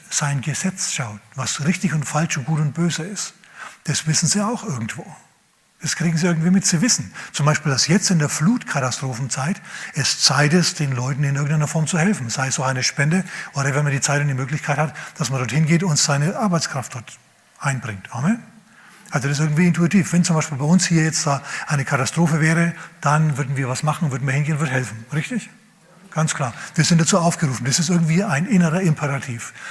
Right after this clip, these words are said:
Na, wir empfinden, das ist das Richtige. Na?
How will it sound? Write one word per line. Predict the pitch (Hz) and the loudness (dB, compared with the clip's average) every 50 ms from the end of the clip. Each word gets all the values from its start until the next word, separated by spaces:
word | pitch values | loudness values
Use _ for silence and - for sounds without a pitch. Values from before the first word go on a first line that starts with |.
| - - - | -12 -6 -4
Na, | 147 127 | -4 -2
wir | 143 165 | -2 0
empfinden, | 170 143 - - 180 175 170 175 160 - | 0 0 2 4 6 8 8 6 6 4
das | - 151 - | 0 0 2
ist | 170 165 135 | 2 2 2
das | 165 131 151 139 | 2 0 0 -2
Richtige. | 139 - - 143 - 196 240 - - _ _ _ _ _ _ _ - _ _ _ _ _ - _ _ _ _ - | -2 -4 -6 -8 -10 -10 -12 -14 -18 _ _ _ _ _ _ _ -20 _ _ _ _ _ -20 _ _ _ _ 0
Na? | 147 196 220 | 0 0 0